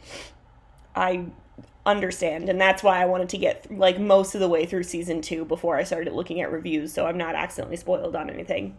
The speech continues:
But I did find this review. This was five out of five stars. "One of the most charming comedies of modern time.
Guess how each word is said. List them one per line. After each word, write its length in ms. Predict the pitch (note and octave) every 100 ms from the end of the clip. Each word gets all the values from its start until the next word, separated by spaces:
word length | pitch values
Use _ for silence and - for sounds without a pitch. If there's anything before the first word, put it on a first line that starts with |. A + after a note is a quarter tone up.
| -
But 300 | A#3 - - - - -
I 40 | G3
did 200 | A3 G#3+
find 220 | G#3+ G#3
this 180 | G#3 G#3
review. 340 | G3+ F#3+ F3+
This 160 | F3+ F3+
was 80 | F3+
five 240 | F#3 F#3
out 120 | F#3
of 60 | G3
five 220 | F3 F3
stars. 520 | - E3+ E3 E3 - - - - -
"One 160 | A3
of 120 | A#3+ A#3
the 80 |
most 360 | A#3 A3+ C4+ -
charming 400 | C#4 C4 B3+ B3+
comedies 600 | - G#3 G3+ G3 G3+ F#3+
of 120 | F#3+
modern 400 | F3+ F3+ F3+ F3+
time. 520 | - E3 D#3 - G3